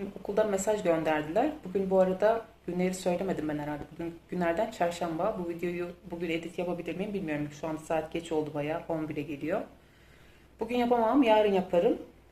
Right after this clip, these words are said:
Ya yarın akşam yayınlarım videoyu ya da cuma günü yayınlarım. Ee, cuma günü okulda kermes gibi bir şey yapacaklarmış. Pi sayısıyla alakalı bir kutlama yapacaklarmış. Piknik olacakmış. Ee,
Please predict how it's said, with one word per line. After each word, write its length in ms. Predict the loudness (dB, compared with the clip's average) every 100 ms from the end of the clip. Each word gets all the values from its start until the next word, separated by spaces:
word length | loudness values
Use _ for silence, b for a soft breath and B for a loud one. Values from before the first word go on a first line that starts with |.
| -4
Ya 100 | 0
yarın 280 | 4 4 2
akşam 340 | 0 0 0
yayınlarım 440 | 2 2 0 -2
videoyu 280 | -4 -2 -2
ya 140 | 0 0
da 80 |
cuma 280 | 0 -2 -2
günü 220 | 0 -2
yayınlarım. 460 | 0 -2 -2 -2 -4 -8 -20 B B B B B B -2
Ee, 220 | 4 4 2
cuma 240 | 0 2
günü 200 | 2 2
okulda 420 | 0 0 2 2
kermes 760 | 6 4 4 -2 -4 -6 -10 -8
gibi 160 | -4 -2
bir 40 |
şey 160 | 0 0
yapacaklarmış. 600 | 2 -2 0 -4 -6 -10
Pi 160 | -4 -4
sayısıyla 800 | 0 2 2 2 0 0 0 2
alakalı 580 | 2 2 0 -2 0 0
bir 100 | -4
kutlama 300 | -2 -2 0
yapacaklarmış. 600 | -2 -6 -4 -2 -2 -2
Piknik 340 | -4 -2 2
olacakmış. 640 | 2 4 0 0 -2 -2 -10 -16 -20 -20 B B B B B -10
Ee, 140 | 0